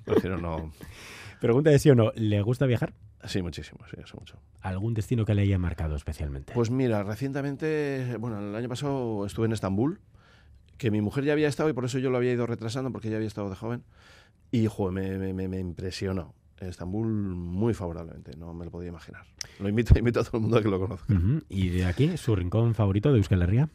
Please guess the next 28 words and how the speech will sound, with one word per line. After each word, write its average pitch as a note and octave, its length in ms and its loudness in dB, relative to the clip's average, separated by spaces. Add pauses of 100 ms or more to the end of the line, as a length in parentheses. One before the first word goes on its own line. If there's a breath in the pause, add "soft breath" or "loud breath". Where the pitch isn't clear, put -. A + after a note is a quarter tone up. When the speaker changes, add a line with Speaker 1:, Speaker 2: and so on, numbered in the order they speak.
(680 loud breath)
Speaker 1:
Bueno, F#3 220 0
pues E3+ 140 0
mira, E3 220 2
muchos. D3 540 -2 (520 loud breath)
Hay F#3 180 2
un, F#3 300 0
en, C#3 340 0
en, A#2+ 500 0
en A2 300 0
la A2+ 80 2
zona E3 160 0
del C#3+ 60 2
Toloño, C3 420 6
la, G#2+ 300 0
esa A#2 160 -4
sierra, A2+ 440 0
Sierra G#2 360 -2
de F#2+ 60 -4
Cantabria G2+ 420 0
que G2+ 60 -2
llamamos, G#2 440 0 (380 soft breath)
hay A#2 200 2
unos B2 280 4
puntos A2+ 340 0
magníficos F#2+ 800 0
y A2 80 -6
se A#2+ 140 -2
ve D3+ 220 -2